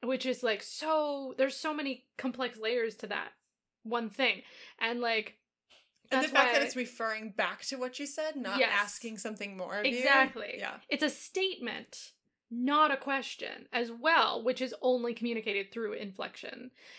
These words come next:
Speaker 1: And so, like, you get a sense of it when you're reading a book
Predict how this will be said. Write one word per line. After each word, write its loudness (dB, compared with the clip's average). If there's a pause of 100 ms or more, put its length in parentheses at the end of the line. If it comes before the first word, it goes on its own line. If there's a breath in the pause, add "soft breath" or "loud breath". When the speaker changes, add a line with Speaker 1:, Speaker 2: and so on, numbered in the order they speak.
(180 loud breath)
Speaker 1:
And 0
so, 2
like, 0 (920)
you -6
get 4
a 4
sense 0
of -4
it 0
when -2
you're -4
reading -4
a -4
book 0